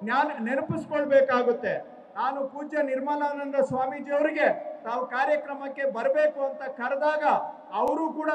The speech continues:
ನನಗೆ ಎಚ್ಚರಿಸಿದ್ರು, ಇವತ್ತೇನಾದ್ರೂ ಕರ್ನಾಟಕ ಸರ್ಕಾರದಿಂದ ಈ ಕೆಂಪೇಗೌಡ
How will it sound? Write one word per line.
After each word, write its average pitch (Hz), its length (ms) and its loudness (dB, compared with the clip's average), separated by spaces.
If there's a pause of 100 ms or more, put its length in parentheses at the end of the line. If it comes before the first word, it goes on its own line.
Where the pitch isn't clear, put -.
ನನಗೆ 277 300 -4
ಎಚ್ಚರಿಸಿದ್ರು, 269 1120 0
ಇವತ್ತೇನಾದ್ರೂ 277 720 -2
ಕರ್ನಾಟಕ 285 680 -2
ಸರ್ಕಾರದಿಂದ 302 800 0 (760)
ಈ 285 340 -4 (320)
ಕೆಂಪೇಗೌಡ 302 680 4